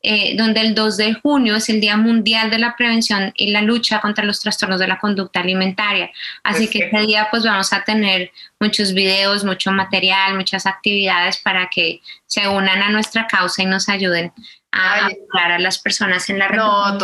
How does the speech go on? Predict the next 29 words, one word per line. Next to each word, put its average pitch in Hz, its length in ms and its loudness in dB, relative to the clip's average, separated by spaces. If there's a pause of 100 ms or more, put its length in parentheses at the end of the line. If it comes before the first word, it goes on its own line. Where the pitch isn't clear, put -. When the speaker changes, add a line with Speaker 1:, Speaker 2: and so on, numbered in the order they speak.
(140)
Speaker 2:
totalmente. 208 640 0
O 175 40 -2
sea, 180 260 -2
todo 226 260 2
lo 247 160 0
que 208 100 -2
podamos 196 440 0
hacer 180 240 -2
de 190 100 -2
prevención 175 580 -4
en 180 140 -6
este 180 220 -6
sentido 185 680 -4
para 170 180 0
apoyar 160 420 -2
a 185 140 -2
nuestros 165 400 -4
adolescentes 165 840 -4
y 170 140 -2
a 151 160 0
también 165 440 -2
niños 247 560 0
y 156 160 -4
adultos 196 680 -2
con 156 240 -8
este - 180 -12
tipo 165 320 -4
de 147 80 -2
trastornos. 156 840 -8